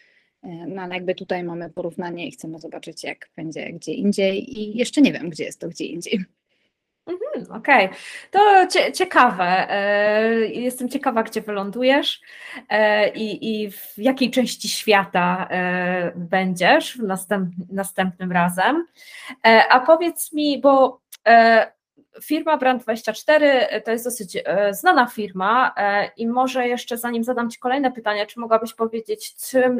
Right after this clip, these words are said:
Speaker 2: czym dokładnie się oni zajmują? Bo wy, wy się raczej zajmujecie.
Speaker 1: Mhm. E, więc firma sprzedaje taką usługę cyfrową, która polega na monitorowaniu internetu.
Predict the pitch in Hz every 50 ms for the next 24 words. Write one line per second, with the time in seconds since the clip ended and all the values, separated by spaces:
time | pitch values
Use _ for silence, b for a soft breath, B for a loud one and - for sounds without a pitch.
0 | - - - - 254 240 254 247 254 - 240 214 208 202 - 175 180 175 165 -
1 | - - - - - 208 190 190 190 185 - 175 180 196 185 - - - 190 190
2 | 180 175 170 196 202 - - _ _ _ _ _ _ _ _ - - - - -
3 | - 170 175 175 214 226 226 - - - - 175 - 269 269 - 190 170 160 160
4 | 160 - 165 165 - 170 165 160 156 151 151 147 160 - - - - 226 202 202
5 | 208 - _ _ - - _ _ _ _ _ _ _ _ _ _ _ _ _ _
6 | _ _ _ _ _ - 214 214 202 208 208 196 247 262 254 247 - - - 254
7 | 262 262 - 320 302 311 320 302 302 - - 277 269 254 254 254 247 247 233 233
8 | 233 226 220 220 220 214 214 214 208 - 208 - - 240 220 196 175 175 175 180
9 | 180 - - 190 185 - 220 226 220 214 247 247 240 240 - - - - - 202
10 | 202 196 202 202 190 190 180 180 180 185 185 180 180 185 185 185 202 196 185 180
11 | 185 185 185 185 - - 185 165 175 170 160 151 139 - - - -